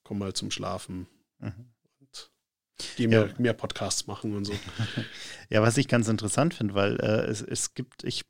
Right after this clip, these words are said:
Speaker 2: einen ganz spannenden Podcast, äh, ähm, mal vor, vor zwei, drei Wochen gehört, ähm, in dem ein, äh, ich glaub, Soziologe so ein bisschen darüber gesprochen hat, wie eigentlich diese ganze Situation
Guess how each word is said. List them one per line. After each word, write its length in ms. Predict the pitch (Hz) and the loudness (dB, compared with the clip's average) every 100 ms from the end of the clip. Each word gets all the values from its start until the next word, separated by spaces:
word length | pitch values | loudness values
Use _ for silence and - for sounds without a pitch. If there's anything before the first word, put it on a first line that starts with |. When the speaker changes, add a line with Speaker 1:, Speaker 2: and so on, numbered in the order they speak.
| - | -12
Speaker 2:
einen 140 | 107 - | -12 -4
ganz 180 | 117 - | -2 -2
spannenden 460 | - 113 113 104 | 0 2 4 2
Podcast, 640 | - 123 - 127 117 - 131 | -2 -6 0 0 2 -2 -4
äh, 340 | 113 104 110 | -4 -2 -2
ähm, 260 | 110 110 107 | -2 -4 -6
mal 380 | 117 - 110 107 | -6 -4 -2 -2
vor, 360 | - 110 110 - | -4 -6 -6 -8
vor 160 | - - | -14 -10
zwei, 220 | - 101 | -4 -2
drei 180 | 107 104 | 0 0
Wochen 240 | 113 127 | 0 0
gehört, 300 | 117 110 113 - - - - _ | 0 0 -2 -8 -20 -20 -20 _
ähm, 480 | 110 107 107 107 - _ | 0 2 2 0 -2 _
in 460 | - - - 123 104 | -10 -10 -6 -4 2
dem 380 | 117 110 107 | 4 4 4
ein, 500 | 110 104 104 104 107 | 2 0 -2 -2 -2
äh, 380 | 104 107 104 104 98 _ _ _ | -2 -2 0 -2 -6 _ _ _
ich 160 | - | -16
glaub, 220 | - 110 | -10 -8
Soziologe 840 | - 117 - 113 104 113 151 113 113 _ - - _ | -6 -6 -6 -4 -2 -2 0 -2 -4 _ -20 -20 _
so 140 | - 110 | -8 -4
ein 100 | 101 | 0
bisschen 440 | 117 - 117 110 | 0 2 2 2
darüber 360 | 113 110 113 113 | 2 2 2 2
gesprochen 500 | 107 - 127 113 117 | 0 0 2 4 4
hat, 240 | 107 107 | 4 2
wie 360 | 107 110 113 - | 0 2 4 4
eigentlich 380 | 107 110 107 98 | 2 2 -2 -2
diese 200 | 120 110 | 0 2
ganze 260 | 113 107 | 2 2
Situation 500 | 113 110 113 104 113 | 0 0 0 0 -2